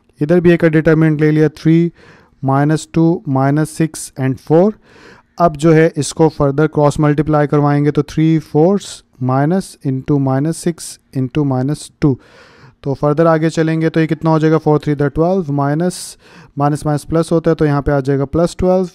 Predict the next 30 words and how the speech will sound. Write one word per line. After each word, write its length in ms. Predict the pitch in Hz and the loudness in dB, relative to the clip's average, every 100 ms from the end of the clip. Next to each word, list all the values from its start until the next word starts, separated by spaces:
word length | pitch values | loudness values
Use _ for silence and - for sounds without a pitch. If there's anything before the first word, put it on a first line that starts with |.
| _ - | _ -6
फर्दर 300 | 143 143 156 | -4 -2 -2
आगे 240 | 151 151 | -2 -4
चलेंगे 420 | 151 151 151 151 151 | -4 -4 -2 -2 -2
तो 180 | 156 143 | -2 -4
ट्वेल्व, 420 | - 160 185 190 - _ - - - | 0 0 0 -2 -8 _ -20 -20 -4
प्लस 220 | 156 147 | -4 -2
माइनस 340 | 156 147 147 - | -4 -2 -4 -4
माइनस 340 | 143 156 156 - | -4 -4 -4 -6
तो 80 | 135 | -4
माइनस 360 | 131 160 - | -2 -4 -4
ट्वेल्व, 340 | 190 190 190 180 _ _ _ _ | -4 -2 -2 -6 _ _ _ _
तो 180 | 147 147 | -6 -6
सेम 260 | - 160 165 | -4 -4 -2
नंबर 280 | 165 165 160 | -2 0 0
अपोजिट 360 | 147 151 156 | 0 -2 -4
साइन 240 | - 151 147 | -4 -4 -2
के 100 | 151 | -4
साथ 200 | 156 151 | -2 -2
तो 180 | 147 131 | -2 -4
ज़ीरो। 420 | 117 147 180 233 - _ _ _ - | -2 0 0 0 -6 _ _ _ -8
तो 140 | 147 - | -8 -2
it's 200 | 156 - | -2 0
mean 140 | 165 160 | 0 2
ये 120 | 156 | 0
सिंगुलर 360 | - 143 160 185 | 0 0 2 2
मैट्रिक्स 440 | 175 165 175 - | 2 0 -2 0
है, 120 | 185 | -2
इसका 320 | 147 - - 156 | -2 -6 -4 0
तो 140 | 156 | 2
हम 220 | 147 175 | 2 0